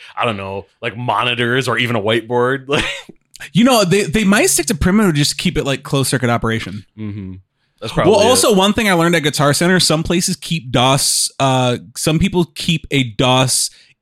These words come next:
Speaker 2: at the least a virtual box of dos, because it's hard for modern,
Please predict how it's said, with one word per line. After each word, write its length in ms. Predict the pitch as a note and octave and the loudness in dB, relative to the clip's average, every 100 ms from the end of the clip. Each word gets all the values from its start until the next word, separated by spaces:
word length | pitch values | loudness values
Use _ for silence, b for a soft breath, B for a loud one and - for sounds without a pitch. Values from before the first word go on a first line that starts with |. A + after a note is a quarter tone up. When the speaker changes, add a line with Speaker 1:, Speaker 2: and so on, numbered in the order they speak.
| _ _ - | _ _ -8
Speaker 2:
at 180 | D3 C#3 | -8 -8
the 340 | C3+ C3+ C#3 | -12 -4 -2
least 300 | C3+ D#3 - | 0 0 0
a 100 | C#3+ | 0
virtual 520 | A2 B2+ C#3 D#3+ D#3+ | 2 0 2 2 2
box 500 | E3 E3+ G3+ - - - | 2 0 -2 -4 -6 -4
of 140 | E3 | -2
dos, 400 | E3+ F3 G#3+ - B B B - | 2 2 2 0 B B B -8
because 760 | C3+ D3 E3+ D#3 D3 C#3 B2+ A2 b b b b - | -6 -4 -2 2 2 2 -2 -6 b b b b -4
it's 520 | D#3 A2+ - - - - | -2 -2 -4 -4 -6 -10
hard 640 | - - D3 D3+ D#3+ D#3+ | -8 -2 0 2 0 -2
for 300 | - D#3 C#3+ | -4 0 0
modern, 1200 | B2+ C3 C3+ B2+ C3+ D3 C#3 C3+ C3 B2+ B2 A#2 | 2 0 0 0 0 2 2 2 2 2 2 0